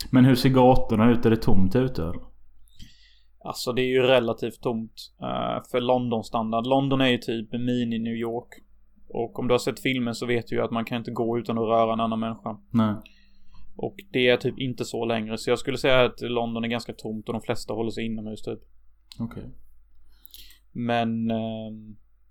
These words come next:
Speaker 2: folk går ju fortfarande till jobbet och sånt. Vissa då. De som jobbar inom restaurangbranschen
Speaker 1: Mm.
Speaker 2: är ju fan knullade i röven.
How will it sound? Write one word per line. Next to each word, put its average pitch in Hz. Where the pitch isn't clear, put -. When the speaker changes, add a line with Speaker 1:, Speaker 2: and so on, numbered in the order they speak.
Speaker 2:
folk 127
går -
ju 123
fortfarande 123
till 117
jobbet 113
och 123
sånt. 117
Vissa 123
då. 120
De 123
som 131
jobbar 127
inom 127
restaurangbranschen 123
Speaker 1:
Mm. 123
Speaker 2:
är 123
ju 120
fan 120
knullade 113
i 113
röven. 110